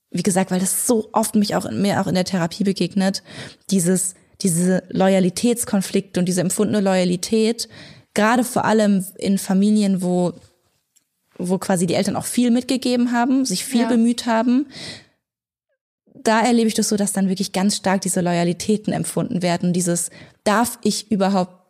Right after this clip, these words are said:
Speaker 1: mich umdrehen und meinen Weg gehen und sie zurücklassen, wenn sie mir das überhaupt ermöglicht haben?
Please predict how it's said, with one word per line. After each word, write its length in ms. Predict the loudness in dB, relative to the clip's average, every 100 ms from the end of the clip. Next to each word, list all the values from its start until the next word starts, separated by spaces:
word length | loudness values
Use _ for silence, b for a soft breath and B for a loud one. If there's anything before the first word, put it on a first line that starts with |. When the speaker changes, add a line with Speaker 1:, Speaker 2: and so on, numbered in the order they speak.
| _ -2
Speaker 1:
mich 220 | 0 2
umdrehen 420 | 2 2 2 0
und 120 | 0
meinen 280 | 0 0 0
Weg 200 | 0 -2
gehen 460 | -2 0 0 -2 B B B _
und 100 | -2
sie 120 | 0 -2
zurücklassen, 800 | 0 -2 0 -2 0 0 0
wenn 140 | 2 0
sie 160 | 2
mir 120 | 2 0
das 140 | -2
überhaupt 200 | -4 -2
ermöglicht 460 | -2 -2 -4 -6 -6
haben? 300 | -6 -6